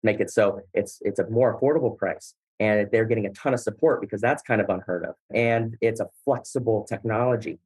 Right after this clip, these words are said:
Okay, that's how we're gonna be different. That's how we're gonna separate ourselves in a very saturated market. And then the creativity part. Okay, P P C isn't working. Why?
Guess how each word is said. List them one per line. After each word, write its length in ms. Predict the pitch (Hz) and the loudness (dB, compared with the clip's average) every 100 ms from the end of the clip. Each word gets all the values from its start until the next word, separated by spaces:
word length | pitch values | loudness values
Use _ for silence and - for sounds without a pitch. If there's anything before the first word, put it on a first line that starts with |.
| - | -10
Okay, 240 | 104 87 - | -2 -2 2
that's 240 | 101 - | 0 2
how 80 | 101 | 0
we're 100 | 98 | 0
gonna 180 | 95 92 | -2 -4
be 140 | 90 | -4
different. 320 | 87 87 76 98 | -2 -4 -2 -2
That's 140 | 101 | 0
how 100 | 101 | 0
we're 80 | 95 | 0
gonna 160 | 90 | -4
separate 400 | 85 90 - 90 | -4 -4 -2 -2
ourselves 480 | 87 87 - - - - | -2 -4 -8 -8 -12 -4
in 120 | 104 | 0
a 20 | 101 | 4
very 220 | 101 90 | 4 2
saturated 520 | - 85 - 87 85 | 0 0 0 -4 -2
market. 380 | 82 - - - _ _ _ - | -4 -6 -8 -10 _ _ _ -2
And 160 | 113 | 2
then 300 | 110 98 95 - _ _ 113 | 4 2 -2 -12 _ _ -6
the 60 | |
creativity 600 | 113 110 95 98 95 90 | 0 2 2 0 0 -2
part. 300 | 90 62 - _ _ - | -6 -10 -12 _ _ -2
Okay, 140 | 85 | 0
P 200 | - 123 | 2 2
P 120 | 117 98 | 2 0
C 200 | - 98 | 2 2
isn't 140 | 82 | 2
working. 280 | 90 85 - _ _ _ _ _ | -2 -4 -10 _ _ _ _ _
Why? 240 | - 98 | 2 2